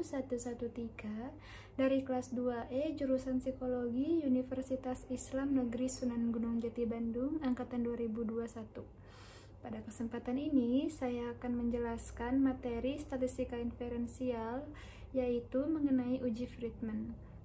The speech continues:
di mana saya di sini akan memaparkan berupa teori, contoh kasus, dan juga penyelesaiannya menggunakan S P S S. Di mana pada mata kuliah ini saya diampu oleh Bapak Farid Soleh Nurdin, Eskom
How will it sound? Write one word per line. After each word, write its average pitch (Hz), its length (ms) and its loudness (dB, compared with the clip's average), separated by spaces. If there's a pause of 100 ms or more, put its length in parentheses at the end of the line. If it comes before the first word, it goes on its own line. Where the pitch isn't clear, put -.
(140)
di 226 80 -2
mana 233 320 0
saya 247 320 -2
di 240 80 -4
sini 240 320 -2
akan 233 320 -4
memaparkan 233 720 -2
berupa 247 320 4
teori, 240 720 0 (540)
contoh 262 320 0
kasus, 294 560 -2
dan 247 240 4
juga 262 240 0 (160)
penyelesaiannya 247 1120 0
menggunakan 247 640 4
S 247 160 -4
P 233 160 -4
S 233 240 -6
S. - 240 -6 (960)
Di 254 80 6
mana 262 320 8
pada 277 240 4
mata 262 240 6
kuliah 247 320 4
ini 240 400 2
saya 254 240 -2
diampu 226 480 0
oleh 269 240 2
Bapak 226 400 -4
Farid 240 400 -2
Soleh 247 320 0
Nurdin, 240 640 2 (560)
Eskom 254 640 -2